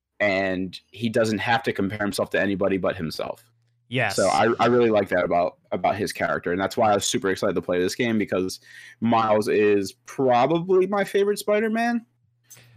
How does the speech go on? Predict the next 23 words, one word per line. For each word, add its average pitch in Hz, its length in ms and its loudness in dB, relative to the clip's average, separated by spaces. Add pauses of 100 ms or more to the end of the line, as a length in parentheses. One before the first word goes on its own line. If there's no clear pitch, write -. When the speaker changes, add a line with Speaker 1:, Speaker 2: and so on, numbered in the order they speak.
(160)
Speaker 2:
Oh, 165 160 8
Speaker 1:
Like, 156 140 6
Speaker 2:
uh, - 120 0
Speaker 1:
iteration 170 360 2
of 180 60 0
Spider-Man? 190 500 0 (400)
Speaker 2:
Miles 202 380 2
Morales 151 520 0
is 139 120 -6
now 135 220 -2
my 131 160 -4
favorite, 131 340 -4
like, 135 240 -4 (320)
'cause 135 380 0 (200)
Into 202 260 2
the 214 100 2
Spider-Verse, 151 600 -2
f-, - 800 -20
frickin' 240 340 2
love 117 220 -8
that. 95 260 -14
Like, 127 140 -6
I 165 60 2